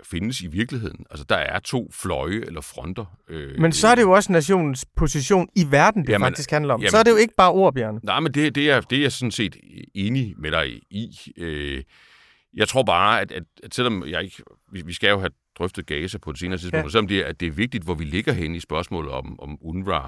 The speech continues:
Speaker 1: og, og, og eventuelle, øh, terrorister på, på F N-løn og så videre, og så videre, så, så er det trods alt, vil jeg have lov at sige, jo ikke et, et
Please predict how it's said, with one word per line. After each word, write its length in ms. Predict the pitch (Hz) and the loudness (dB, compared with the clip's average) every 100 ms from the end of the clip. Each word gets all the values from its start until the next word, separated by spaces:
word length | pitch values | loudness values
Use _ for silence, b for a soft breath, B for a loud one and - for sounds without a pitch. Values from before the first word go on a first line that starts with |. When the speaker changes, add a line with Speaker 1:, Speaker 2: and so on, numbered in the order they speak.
| - | -12
Speaker 1:
og, 320 | - 65 64 64 62 62 - | -10 -8 -8 -10 -12 -12 -12
og, 180 | - - b b b b b b b - | -14 -16 b b b b b b b -14
og 60 | |
eventuelle, 640 | 76 82 - 82 87 69 58 - | -8 -8 -6 -6 -6 -8 -12 -16
øh, 100 | 64 | -16
terrorister 720 | - 71 71 85 - 71 67 - | -10 -8 -8 -8 -6 -8 -8 -12
på, 220 | 80 62 | -12 -12
på 140 | - 65 85 | -12 -10 -10
F 80 | 87 | -8
N-løn 380 | 73 67 73 64 | -8 -8 -10 -12
og 100 | 65 | -18
så 100 | - | -16
videre, 160 | 71 73 | -12 -12
og 60 | |
så 80 | 73 | -12
videre, 220 | 69 73 73 b b b b b _ | -10 -10 -12 b b b b b _
så, 300 | - 110 104 - | -4 2 2 0
så 140 | - | -4
er 100 | 92 | -2
det 100 | 135 | -2
trods 340 | 131 - 151 135 | -4 -4 -2 0
alt, 180 | 95 85 | -2 -4
vil 60 | |
jeg 80 | 78 | -6
have 60 | 78 | -4
lov 140 | 87 | -6
at 60 | - | -6
sige, 480 | 90 90 98 90 73 | -8 -8 -8 -8 -10
jo 120 | 76 | -8
ikke 280 | 113 165 - | -6 -8 -8
et, 140 | - _ | -14 _
et 140 | - | -20